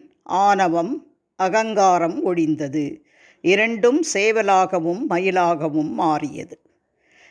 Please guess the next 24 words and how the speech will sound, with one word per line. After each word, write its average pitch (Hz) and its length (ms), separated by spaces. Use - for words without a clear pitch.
பின்னர் 311 440
முருகனது 254 520
வேல் 214 260
கங்கைக்கு 226 640
சென்று 214 440
நீரில் 247 580
மூழ்கி 226 540
தோஷம் 240 560
நீங்கி 214 500
மீண்டும் 254 560
முருகன் 214 500
கைக்கே 185 460
வந்தது. 151 540
அதை 202 400
கடற்கரை 202 600
ஓரத்தில் 190 640
பூமியில் 214 600
குத்த - 340
உள்ளே 294 560
இருந்து 247 420
நீர் 247 380
பீரிட்டு 254 540
வெளியே 202 520
வந்தது. 156 760